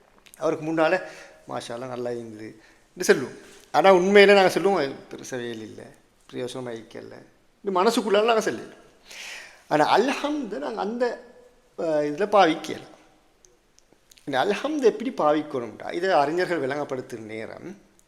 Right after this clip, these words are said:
ரெண்டு முக்கியமான விஷயங்களை சொல்லுவோம். ஒன்று மஅல் ஹுப்,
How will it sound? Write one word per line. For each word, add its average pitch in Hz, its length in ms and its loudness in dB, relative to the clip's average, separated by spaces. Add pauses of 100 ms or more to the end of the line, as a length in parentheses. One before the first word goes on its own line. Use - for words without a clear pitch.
(160)
ரெண்டு 233 300 -4
முக்கியமான 220 540 -2
விஷயங்களை 156 380 -2
சொல்லுவோம். 117 320 -16 (100)
ஒன்று 185 680 -6 (880)
மஅல் 226 400 2
ஹுப், 151 240 0